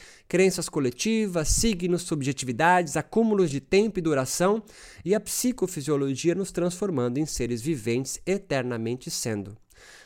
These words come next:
Não à toa, nos autodenominamos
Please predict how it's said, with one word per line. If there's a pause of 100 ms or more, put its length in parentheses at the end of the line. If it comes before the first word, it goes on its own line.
Não
à
toa, (300)
nos
autodenominamos